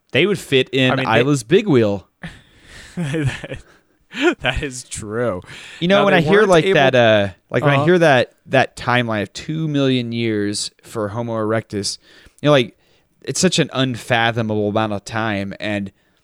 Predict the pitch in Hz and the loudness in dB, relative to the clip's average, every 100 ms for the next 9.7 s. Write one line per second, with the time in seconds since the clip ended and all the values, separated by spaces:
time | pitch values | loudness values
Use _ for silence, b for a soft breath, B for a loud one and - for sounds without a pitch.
0 | _ _ _ _ _ - 95 139 151 190 | _ _ _ _ _ -14 -6 0 2 2
1 | 202 175 131 139 110 101 117 117 104 - | 2 0 -2 -2 -2 -2 0 0 -2 -6
2 | 104 - - 123 170 - _ _ _ - | -8 -10 -12 -6 -4 -4 _ _ _ -2
3 | 151 - 139 - 120 101 110 - 135 - | -2 0 -2 -4 -8 -8 -8 -4 -2 -2
4 | 101 104 120 120 143 143 127 - - 104 | -6 -8 -6 0 0 0 -2 -8 -14 -14
5 | 90 90 b b b b b 107 117 113 | -14 -16 b b b b b 2 2 2
6 | 101 127 131 123 135 135 110 104 - _ | 2 4 6 4 4 2 0 -4 -6 _
7 | _ _ _ _ _ _ _ - - - | _ _ _ _ _ _ _ -20 -16 -6
8 | 139 127 135 135 147 147 - 135 131 123 | -2 0 2 4 4 2 0 -4 -4 -4
9 | - 123 117 117 104 107 | -6 -6 -6 -6 -8 -10